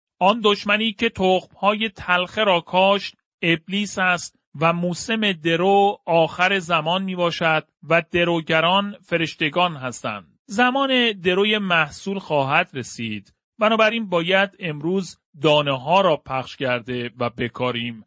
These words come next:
و سرگرم این موضوع نباشیم که تعداد افرادی را بشماریم که عیسی مسیح را به عنوان نجات دهنده خود پذیرفتند.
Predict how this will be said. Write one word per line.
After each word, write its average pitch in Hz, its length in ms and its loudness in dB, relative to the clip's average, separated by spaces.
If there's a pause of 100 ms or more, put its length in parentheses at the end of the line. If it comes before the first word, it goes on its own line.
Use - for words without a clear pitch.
(240)
و 196 140 4
سرگرم 202 680 2
این 240 360 -2
موضوع 202 360 -4
نباشیم 220 580 -4
که 160 420 0
تعداد 175 320 0
افرادی 185 720 2
را 190 120 2
بشماریم 165 580 -2
که 156 120 -4
عیسی 170 440 0
مسیح 147 440 -2
را 165 100 2
به 143 100 -2
عنوان 135 380 0 (160)
نجات 127 280 2
دهنده 120 560 2
خود 127 300 -2
پذیرفتند. 107 840 -4